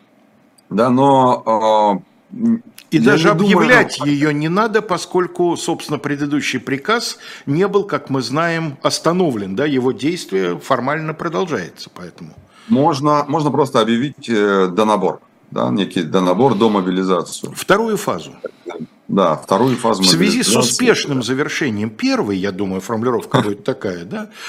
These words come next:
Speaker 1: Э,
Speaker 2: объявляется
Speaker 1: да, как бы
Speaker 2: вторая.
Speaker 1: цинично это ни звучало, да.
Speaker 2: Ужасно совершенно. На самом деле, если вдуматься, звучит это, конечно, ужасно.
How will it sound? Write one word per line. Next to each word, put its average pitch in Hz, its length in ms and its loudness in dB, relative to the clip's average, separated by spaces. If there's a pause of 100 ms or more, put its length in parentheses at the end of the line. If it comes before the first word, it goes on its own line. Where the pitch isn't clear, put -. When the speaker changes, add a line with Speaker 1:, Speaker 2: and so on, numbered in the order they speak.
(120)
Speaker 1:
Э, - 60 -14
Speaker 2:
объявляется 117 540 4
Speaker 1:
да, 117 160 6
как 135 140 2
бы 143 60 4
Speaker 2:
вторая. 90 160 -6
Speaker 1:
цинично 131 360 2
это 113 120 2
ни 113 80 4
звучало, 110 460 -4
да. - 60 -4
Speaker 2:
Ужасно 127 460 -2
совершенно. 82 460 -12
На 104 80 -6
самом 165 220 2
деле, 131 120 0
если - 160 -6
вдуматься, 180 440 -2
звучит 143 380 -4
это, - 140 -6
конечно, 110 420 -6
ужасно. - 320 -16